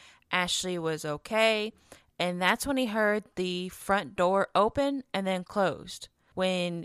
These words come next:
he looked out of his window, he witnessed a dark-colored vehicle driving away.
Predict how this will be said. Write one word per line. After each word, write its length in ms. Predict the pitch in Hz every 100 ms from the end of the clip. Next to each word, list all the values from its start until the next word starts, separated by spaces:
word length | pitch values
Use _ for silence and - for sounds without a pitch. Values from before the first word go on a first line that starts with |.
| -
he 320 | - - 202
looked 280 | 190 208 208
out 200 | 208 196
of 180 | 202 -
his 260 | 185 170
window, 340 | 170 214 226 185
he 220 | 185 175
witnessed 400 | 170 175 180 -
a 80 | 180
dark-colored 680 | 170 165 180 - 202 190 175
vehicle 380 | 175 180 214
driving 360 | 196 180 165 170
away. 340 | 185 170 -